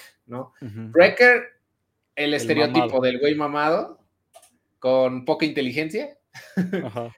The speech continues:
Speaker 1: pero el güey así que hace la chamba pesada, ¿no?
Speaker 2: Es que
Speaker 1: Y
Speaker 2: piénsalo un
Speaker 1: ya.
Speaker 2: momento, porque
Speaker 1: Ajá.
Speaker 2: si lo, esta onda de darle esta clase de personalidades tan básicas, la verdad ya se me hace algo quemado,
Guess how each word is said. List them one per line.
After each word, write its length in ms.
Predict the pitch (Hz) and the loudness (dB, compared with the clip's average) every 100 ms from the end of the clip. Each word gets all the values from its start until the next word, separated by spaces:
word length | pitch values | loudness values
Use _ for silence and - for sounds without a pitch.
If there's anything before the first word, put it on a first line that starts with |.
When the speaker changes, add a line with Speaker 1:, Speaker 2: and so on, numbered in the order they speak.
| _ _ _ _ _ - | _ _ _ _ _ -2
Speaker 1:
pero 240 | 123 120 | 0 2
el 120 | 120 | 0
güey 260 | 127 139 135 | 0 0 0
así 280 | 120 135 123 | -2 -6 -4
que 120 | 123 | -2
hace 320 | 127 135 123 | -2 -4 -4
la 160 | 107 104 | -6 -6
chamba 320 | 123 127 123 | -4 -4 -4
pesada, 420 | 113 113 107 95 | -10 -8 -8 -10
¿no? 220 | 101 127 _ _ _ - | -16 -20 _ _ _ -4
Speaker 2:
Es 80 | 175 | 2
que 80 | |
Speaker 1:
Y 40 | 226 | 2
Speaker 2:
piénsalo 240 | 226 233 | 6 6
un 60 | 208 | 6
Speaker 1:
ya. 40 | |
Speaker 2:
momento, 460 | 190 165 190 233 294 _ _ _ | 4 2 0 -2 -2 _ _ _
porque 280 | 156 151 160 | -4 0 0
Speaker 1:
Ajá. 100 | 156 - _ _ _ | 0 -2 _ _ _
Speaker 2:
si 160 | 147 165 | -6 -2
lo, 200 | 175 - - - _ | -2 -2 -14 -20 _
esta 360 | 269 - 302 254 | -12 -4 2 4
onda 300 | 226 226 226 | 4 2 2
de 240 | 151 135 | 2 0
darle 240 | 135 160 175 | -2 -4 -4
esta 200 | 202 175 | -4 -8
clase 300 | - 156 180 | -8 -8 -8
de 60 | |
personalidades 680 | - - 117 113 117 143 151 | -8 -10 -8 -6 -4 -4 -4
tan 260 | 110 107 110 | -8 -6 -6
básicas, 640 | 110 123 151 156 156 143 | -6 -8 -10 -4 -4 -6
la 180 | 139 120 | -4 -2
verdad 220 | 120 127 | -2 -2
ya 120 | 131 127 | -4 -4
se 100 | 139 | -6
me 100 | 127 | -6
hace 120 | 143 | -6
algo 200 | 139 135 | -6 -8
quemado, 520 | 117 113 117 135 | -10 -10 -8 -8